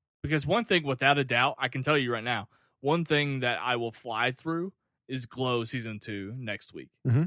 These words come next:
Speaker 1: And the biggest difference between Glow and Luke Cage, for one, less episodes, but also they're thirty-minute rounds. So it's like, I knocked out Glow season one in one day, thoroughly enjoyed it.
Speaker 2: Right.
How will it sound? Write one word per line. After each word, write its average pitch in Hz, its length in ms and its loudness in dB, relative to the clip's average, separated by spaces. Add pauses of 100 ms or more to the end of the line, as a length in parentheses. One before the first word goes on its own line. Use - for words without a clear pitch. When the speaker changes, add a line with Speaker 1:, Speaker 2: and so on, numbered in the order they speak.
(140)
Speaker 1:
And 120 380 0
the 113 80 -6
biggest 143 380 0
difference 139 320 -2
between 120 380 -6
Glow 120 360 0
and 113 140 -6
Luke 110 140 -6
Cage, 95 440 -8 (540)
for 175 100 4
one, 196 240 6
less 147 220 4
episodes, 101 580 -10 (480)
but 135 220 4
also 131 600 2 (120)
they're 113 160 -2
thirty-minute 107 520 -4
rounds. 78 540 -12 (600)
So 135 100 4
it's 117 120 -2
like, 117 280 0 (360)
I 151 140 4
knocked 143 400 4
out 135 320 4
Glow 131 220 0
season 123 320 -4
one 123 240 2
in 110 120 -4
one 120 260 -4
day, 117 260 0
thoroughly 139 520 2
enjoyed 120 380 0
it. 131 180 0
Speaker 2:
Right. 120 200 4